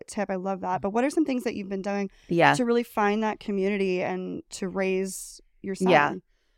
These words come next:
Speaker 2: Well, school naturally becomes a community for which you raise your kids in. And, and one thing that you do discover is,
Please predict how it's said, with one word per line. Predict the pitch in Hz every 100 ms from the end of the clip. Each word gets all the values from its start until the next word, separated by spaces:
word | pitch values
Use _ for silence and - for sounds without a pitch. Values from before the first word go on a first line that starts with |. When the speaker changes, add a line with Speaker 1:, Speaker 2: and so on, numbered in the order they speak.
| _ _
Speaker 2:
Well, | 539 494
school | - - - - - 381 440 330 247 220 220
naturally | - 165 143 - 160 135 135
becomes | 120 - 127 117
a | -
community | - 117 110 98 110
for | - 131
which | 117 - -
you | 101
raise | 71 87
your | -
kids | - 107 -
in. | - 87 127
And, | - 214 -
and | 202 214
one | 208 226
thing | 226 214
that | 180 160
you | 143
do | 151 143
discover | 135 139 - 131 107 127 127 139 -
is, | 123 123